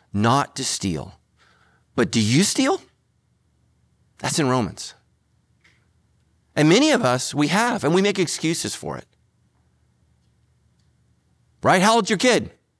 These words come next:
Fourteen. How old is he when he goes to Disneyland? Twelve. How old's your son? Four. How old is he when he goes to Disneyland?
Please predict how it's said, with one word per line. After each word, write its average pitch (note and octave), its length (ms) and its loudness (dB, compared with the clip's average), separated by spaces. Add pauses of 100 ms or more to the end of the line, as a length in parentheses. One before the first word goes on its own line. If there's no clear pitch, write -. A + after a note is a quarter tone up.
(200)
Fourteen. C#4 600 4
How F#3+ 200 4
old G#3+ 100 0
is F3+ 40 -2
he G#3+ 80 4
when G#3 100 4
he G#3 60 4
goes G3+ 220 2
to G3 60 0
Disneyland? D#3 480 2
Twelve. A2 360 4 (2750)
How B3+ 160 6
old's D4+ 100 2
your D4+ 120 4
son? D4+ 300 2
Four. C4 320 4
How F#3+ 160 4
old A3 120 0
is G3+ 80 0
he G#3 40 2
when G#3+ 80 4
he G#3+ 60 4
goes G#3 120 2
to F#3 60 0
Disneyland? E3+ 300 2